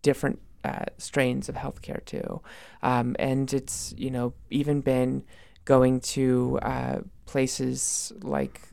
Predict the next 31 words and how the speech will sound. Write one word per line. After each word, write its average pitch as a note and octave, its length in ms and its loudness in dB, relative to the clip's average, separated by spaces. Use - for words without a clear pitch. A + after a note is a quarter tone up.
the, C3+ 480 -2
the B2+ 80 -2
White B2+ 220 0
House G3+ 600 -2
and B2+ 420 -2
to - 140 -6
other C3 280 2
places C#3 420 -4
in C3 140 -2
D B2+ 120 -4
C, C3+ 440 -2
to B2+ 160 -8
different - 420 -6
members B2 300 -6
of - 80 -10
Congress C#3 480 -4
too, C3 360 -2
and C#3 200 0
also - 260 -4
talking F#3+ 380 0
about D#3 240 0
how D3 420 -2
things D#3 340 2
like C#3+ 380 0
our C3 320 0
environmental C#3+ 960 0
health - 520 -10
or D3+ 240 -6
our C#3+ 180 -6
civic - 800 0
health - 500 -10